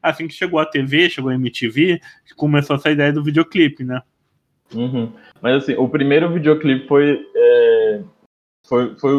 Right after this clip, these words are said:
Speaker 2: os Beatles que fizeram. Porque eles estavam fazendo muito sucesso, eles não conseguiam tá, tipo, em todos os lugares ao mesmo tempo. Eles começaram a, tipo, gravar os show-, tipo assim, é, as músicas, e aí passava, né? E aí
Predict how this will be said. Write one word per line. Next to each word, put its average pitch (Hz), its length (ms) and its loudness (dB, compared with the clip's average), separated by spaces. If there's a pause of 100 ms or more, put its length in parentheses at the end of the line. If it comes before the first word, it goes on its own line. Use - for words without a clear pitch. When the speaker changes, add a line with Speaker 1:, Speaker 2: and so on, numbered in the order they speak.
(160)
Speaker 2:
os 131 160 -2
Beatles 120 500 0
que - 100 -20
fizeram. 107 460 -2 (300)
Porque - 120 -10
eles 113 140 -4
estavam 120 340 -2
fazendo 127 280 -6
muito 151 300 -4
sucesso, 151 500 0
eles 131 180 -4
não 143 80 -6
conseguiam 147 500 -8
tá, 156 200 -2
tipo, 139 160 -18
em 139 100 -14
todos 143 220 0
os 147 60 -14
lugares 127 360 0
ao 123 60 -8
mesmo 120 240 -14
tempo. 117 240 -18
Eles 127 100 -18
começaram 131 300 -6
a, 135 60 -8
tipo, - 340 -16 (280)
gravar 135 580 2
os 147 200 -2
show-, 113 260 -12
tipo - 160 -16
assim, 120 460 -12
é, 101 280 -12
as 107 140 -2
músicas, 160 800 -4 (400)
e - 80 -8
aí 120 120 4
passava, 135 680 2
né? 110 380 -8
E 107 100 -8
aí 104 720 -4